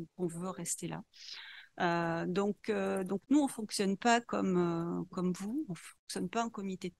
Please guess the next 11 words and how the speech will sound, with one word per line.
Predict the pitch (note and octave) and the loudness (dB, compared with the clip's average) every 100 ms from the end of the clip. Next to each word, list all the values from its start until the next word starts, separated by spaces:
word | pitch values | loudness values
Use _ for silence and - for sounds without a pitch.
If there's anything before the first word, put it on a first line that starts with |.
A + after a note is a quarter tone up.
| - | -10
pilotage, | G3 F#3 E3+ E3+ A3 B3+ | -6 -6 -4 -2 -2 -4
on | F#3 | -6
fonctionne, | F3+ F3+ F3+ - - G3+ G3+ | -6 -4 -4 -6 -8 -6 -4
euh, | E3 E3 E3 E3 E3+ - - - - | -4 -4 -6 -6 -8 -10 -14 -14 -8
bah, | E3+ E3 | -4 -4
c'est | - D#3+ D#3+ D#3 E3 E3 _ | -4 -4 -6 -8 -10 -16 _
mon | F#3 G3+ | -4 -2
collègue | B3 A3 G3 | -2 -2 0
et | E3+ | -2
moi | D#3 G#3+ D#4 | -2 -4 -8
qui, | - F3+ E3+ E3+ F3 E3+ | -8 -8 -6 -8 -12 -14